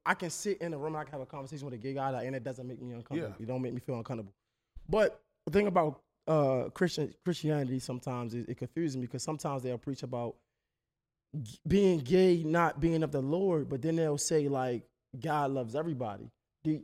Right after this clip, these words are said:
Speaker 1: do you ever, like, uh, what is your, re-, re-, are you religious at all?
Speaker 2: I'm religious.
Speaker 1: Mm-hmm.
Speaker 2: Um, love God.
Speaker 1: Mm-hmm.
Speaker 2: Was raised in the church.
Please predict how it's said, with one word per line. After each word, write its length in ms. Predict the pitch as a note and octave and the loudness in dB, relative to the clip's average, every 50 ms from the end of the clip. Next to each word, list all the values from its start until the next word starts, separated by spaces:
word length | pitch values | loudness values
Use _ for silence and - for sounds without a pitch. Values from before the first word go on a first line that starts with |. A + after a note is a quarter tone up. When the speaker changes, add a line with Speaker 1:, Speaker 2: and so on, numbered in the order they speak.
| - - | -8 -8
Speaker 1:
do 120 | A#2 E3 | -6 -4
you 200 | E3 E3 F3+ D#3+ - | -2 -2 -2 -2 -2
ever, 240 | D#3 D#3+ D3+ D3 D#3 | -2 -2 0 0 -2
like, 260 | D3 C3+ C3 C3 A2+ - _ _ _ _ - | -2 -2 -2 -4 -4 -8 _ _ _ _ -10
uh, 60 | C3+ - - | -10 -10 -6
what 160 | - D#3+ G3 A3 | -2 2 2 2
is 120 | G#3+ F3 | 2 2
your, 200 | F3+ F3+ D#3 - | 0 -2 -2 -2
re-, 140 | - D3 D3+ D3 - - - | -2 -2 -2 -2 -4 -8 -8
re-, 220 | F#3+ D#3 D#3+ - - | -8 -8 -6 -6 -6
are 100 | D#3 E3 | -6 -6
you 160 | E3+ D#3 D#3 | -6 -8 -8
religious 380 | D3 C#3+ D#3 E3+ D#3+ D#3 D3 | -6 -6 -4 -4 -6 -6 -6
at 80 | D3+ C#3+ | -4 -4
all? 260 | D3+ F3 G3 G3 F#3 - _ _ _ _ _ _ _ _ | -4 -4 -4 -6 -10 -12 _ _ _ _ _ _ _ _
Speaker 2:
I'm 160 | - A2 A#2 B2+ | -8 -2 0 4
religious. 720 | D#3 E3+ F3 F3+ F3 D#3+ F#3+ B3 D#4 - - - - - - | 6 6 6 6 6 4 0 -4 -4 -8 -12 -16 -14 -10 -6
Speaker 1:
Mm-hmm. 280 | C3+ C3 C#3 C#3+ D#3 D3+ | -4 -2 0 0 2 6
Speaker 2:
Um, 720 | B2+ C3+ C3+ C3 B2 A2+ G#2 G2 F#2 F#2+ F#2 F#2 F#2 F#2 - _ _ _ _ _ _ _ _ _ _ _ _ | 8 8 8 8 6 4 2 0 -2 -4 -6 -8 -12 -14 -16 _ _ _ _ _ _ _ _ _ _ _ _
love 400 | F#2+ G2+ A2 A#2+ B2+ C3+ D3+ C#3+ - - _ _ _ - | -4 2 4 6 6 6 4 2 -2 -14 _ _ _ 0
God. 580 | G#2 C#3+ D3+ D3+ C#3+ C3+ C3+ C#3 D#3 F3+ F3+ - - _ _ - | 4 6 6 6 6 4 2 0 -4 -6 -6 -10 -18 _ _ -8
Speaker 1:
Mm-hmm. 240 | C3 C#3 D3 D3 D#3+ D#3 - _ _ _ _ _ _ _ _ - | -6 -4 -2 -4 -4 -6 -8 _ _ _ _ _ _ _ _ -10
Speaker 2:
Was 180 | G#2+ G2+ G2+ | -8 -6 -2
raised 280 | A2 B2 C3+ C#3+ C#3 C3+ | 0 0 0 0 0 -2
in 100 | B2 G#2+ | -4 -6
the 80 | G#2+ | -6
church. 500 | F#2 - F2+ E2 F2+ - - - - - | -8 -10 -12 -14 -16 -18 -20 -20 -20 -20